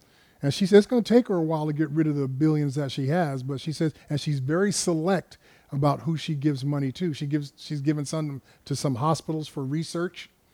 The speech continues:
for certain things, you know, like for cancer and certain things there. So she's done that. She just writes a check, says, "That's yours. Do with what you have to do with that." But she's very selective of who she picks. But that's, that's pretty good for somebody to have money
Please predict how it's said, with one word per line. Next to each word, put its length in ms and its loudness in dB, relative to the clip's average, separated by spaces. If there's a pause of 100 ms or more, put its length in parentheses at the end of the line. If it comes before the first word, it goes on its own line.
(600)
for 200 0
certain 320 -2
things, 240 -2
you 60 -2
know, 100 -2
like 180 -4
for 140 -10
cancer 640 -2
and 120 -4
certain 300 -6
things 220 -6
there. 180 -6 (220)
So 160 -2
she's 260 0
done 360 2
that. 220 -10
She 140 -6
just 220 -2
writes 300 2
a 40 -8
check, 260 -4
says, 220 -8
"That's 300 -6
yours. 440 2 (400)
Do 160 0
with 140 0
what 220 0
you 100 -2
have 220 -2
to 100 -4
do 420 -4
with 140 -6
that." 180 -6
But 120 -8
she's 160 -6
very 200 0
selective 460 -6
of 80 -6
who 140 -6
she 160 -12
picks. 420 -6 (460)
But 120 -4
that's, 280 -4
that's 180 -6
pretty 380 -2 (180)
good 320 2
for 140 -6
somebody 420 2
to 100 4
have 320 4
money 380 0